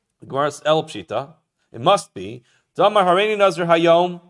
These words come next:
Hareini Nazir Hayom." Must be, there's, that Shmuel's right, but Tiyufta de Rav Huna,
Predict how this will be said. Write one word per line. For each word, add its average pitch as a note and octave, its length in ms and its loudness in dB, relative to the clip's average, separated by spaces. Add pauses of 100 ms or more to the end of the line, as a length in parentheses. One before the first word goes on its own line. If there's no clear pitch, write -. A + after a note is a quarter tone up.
(300)
Hareini F#3+ 300 0
Nazir F#3+ 280 0
Hayom." F#3 460 2 (1600)
Must C#3 260 0
be, B2 80 -6
there's, C#3 260 -4
that B2+ 140 -10
Shmuel's E3 340 -6
right, A3+ 320 2 (160)
but - 140 -18
Tiyufta F3+ 440 -6
de F#3 80 0
Rav F#3 140 -2
Huna, A#2 400 -4